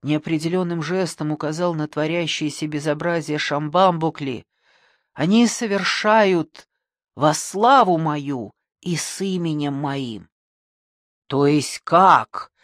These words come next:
удивленно захлопал глазами Мазукта.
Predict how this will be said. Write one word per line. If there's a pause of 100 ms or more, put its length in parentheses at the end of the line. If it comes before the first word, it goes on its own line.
(220)
удивленно
захлопал
глазами
Мазукта.